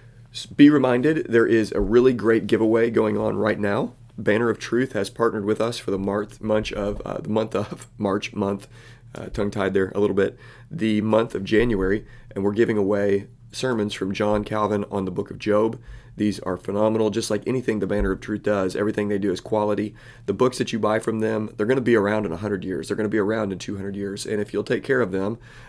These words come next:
and your grandkids take care of them, they're just gonna be around a long time. They're just that well made. So you're not just buying some kind of book, or even if you win the giveaway, you're not getting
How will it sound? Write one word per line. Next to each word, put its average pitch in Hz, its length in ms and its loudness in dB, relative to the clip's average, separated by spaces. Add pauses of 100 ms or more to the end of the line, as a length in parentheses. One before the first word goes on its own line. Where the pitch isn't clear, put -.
and 98 160 0
your 104 100 2
grandkids 120 400 2
take - 160 -2
care 92 160 -4
of 92 80 -2
them, 98 140 -2
they're 117 100 0
just 147 140 -2
gonna 123 140 -2
be 104 160 -2
around 101 280 -2
a 104 60 -2
long 98 240 -4
time. 104 240 -6
They're 95 80 -4
just 120 220 -2
that 113 200 -6
well 104 220 0
made. 90 400 -4 (260)
So - 140 -2
you're 113 100 4
not 131 140 6
just 110 200 -2
buying 113 360 2
some 113 180 -4
kind 107 140 -2
of 95 60 -6
book, 104 300 2
or 92 200 -2 (800)
even 110 340 2
if - 140 -4
you 107 80 2
win 104 140 2
the 98 60 -2
giveaway, 95 380 2
you're 95 80 4
not 104 220 -2
getting 104 340 4